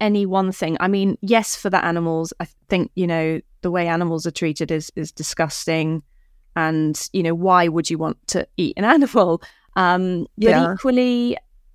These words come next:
Speaker 1: I run a lot, so it was a lot to do with my health. Um, and that, you know, that was a secondary interest, I suppose. And I've done a lot of work, you know, as a journalist as well with various companies where I got a lot of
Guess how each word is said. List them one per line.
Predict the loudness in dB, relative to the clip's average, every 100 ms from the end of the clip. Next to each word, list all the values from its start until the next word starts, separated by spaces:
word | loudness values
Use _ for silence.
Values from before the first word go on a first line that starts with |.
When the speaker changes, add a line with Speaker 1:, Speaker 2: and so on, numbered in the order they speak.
| -2
Speaker 1:
I |
run | 2 2 4
a |
lot, | 6 6 4 -2
so | 0
it | 0
was | 0 -2
a |
lot | 0 0
to | 0 -2
do | 0
with | -2
my | -4 -6
health. | -2 0 0 -2 -6 -14 -16 _ _ _
Um, | -4 -2 -2 -2 -2
and | 0
that, | -2 -2
you | 0
know, | 2
that | 2 0
was | 0
a | -4
secondary | -2 -4 -2 -4 -2 -2 -4 -4 -4
interest, | -2 -2 -4 -6 -6
I | -8
suppose. | -8 -10 -6 -4 -4 -6 -10 -16 _ _ _ _ -4
And | 0 2 4 2 2 -2 0
I've | 0 2
done | 2
a | 2
lot | 0
of | -2
work, | 0 0 0 -4 -4
you | -2
know, | 0 -2 -2
as | -4
a | -2
journalist | -2 0 0 -2 -2 -6 -10
as | -4
well | -2 0 0 -2
with | -4 -4
various | -2 -2 -2 -4 -6
companies | -4 -2 0 -2 -2 -2 -4 -6 -6
where | -2 0 0 -2 -4
I | -4
got | -2
a | 0
lot | 2
of | 0